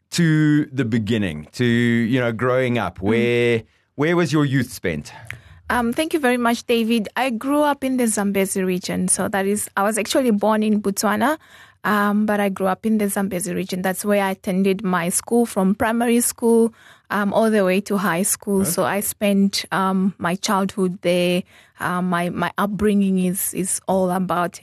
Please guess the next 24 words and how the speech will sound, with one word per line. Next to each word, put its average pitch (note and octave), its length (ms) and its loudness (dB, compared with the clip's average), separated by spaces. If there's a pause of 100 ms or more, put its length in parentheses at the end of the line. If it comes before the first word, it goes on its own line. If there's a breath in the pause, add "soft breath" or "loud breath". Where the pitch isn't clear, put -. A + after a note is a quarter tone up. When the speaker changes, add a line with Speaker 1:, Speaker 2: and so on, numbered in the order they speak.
Speaker 2:
um, F#3 260 -4
in F#3+ 140 -4
the F#3+ 100 -2
Zambezi G3 460 -2
region. F#3 380 -6 (200)
Speaker 1:
Okay, A2+ 300 -4
so G2 220 -4 (340 soft breath)
was G#2+ 260 -2
it, A2 240 -4
uh, G#2 640 0
sort A2+ 220 -2
of G#2+ 140 -2
a, G#2+ 240 0
a A2 60 -10
very A#2+ 280 0
outdoors? A2 920 -2
If G#2 320 0
I G#2+ 80 0
think B2 200 -4
about G#2 300 -2
the G2+ 80 -4
Zambezi G#2 480 0
region, G2 380 0
I, F#2+ 160 -4